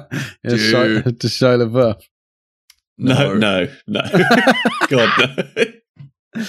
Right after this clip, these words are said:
Speaker 2: Didn't, didn't they already try doing that with,
Speaker 1: Yeah,
Speaker 2: uh,
Speaker 1: he
Speaker 2: Shia
Speaker 1: picked
Speaker 2: LaBeouf
Speaker 1: up
Speaker 2: in
Speaker 1: the
Speaker 2: the last
Speaker 1: hat,
Speaker 2: one?
Speaker 1: didn't he, at the end of the
Speaker 2: Yeah,
Speaker 1: last
Speaker 2: let's be
Speaker 3: Oh,
Speaker 2: honest.
Speaker 3: yeah.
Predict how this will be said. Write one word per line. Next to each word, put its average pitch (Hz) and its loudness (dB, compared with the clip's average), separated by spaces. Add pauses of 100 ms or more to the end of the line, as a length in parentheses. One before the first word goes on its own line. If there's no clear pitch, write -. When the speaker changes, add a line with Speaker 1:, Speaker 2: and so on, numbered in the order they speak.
(140)
Speaker 2:
Didn't, 131 -2
didn't 170 0
they 254 0
already 196 4
try 139 2
doing 127 0
that - -4
with, 107 -2
Speaker 1:
Yeah, 147 4
Speaker 2:
uh, - 4
Speaker 1:
he 110 2
Speaker 2:
Shia - 2
Speaker 1:
picked 156 0
Speaker 2:
LaBeouf - 2
Speaker 1:
up 156 2
Speaker 2:
in - -2
Speaker 1:
the 170 2
Speaker 2:
the 160 0
last - 0
Speaker 1:
hat, 87 -4
Speaker 2:
one? 80 -4
Speaker 1:
didn't 147 -4
he, 95 -4
at 92 -8
the 101 -4
end 107 -4
of 107 -4
the 104 0
Speaker 2:
Yeah, 101 2
Speaker 1:
last 101 -2
Speaker 2:
let's 113 2
be 139 4
Speaker 3:
Oh, 147 2
Speaker 2:
honest. 139 2
Speaker 3:
yeah. 131 0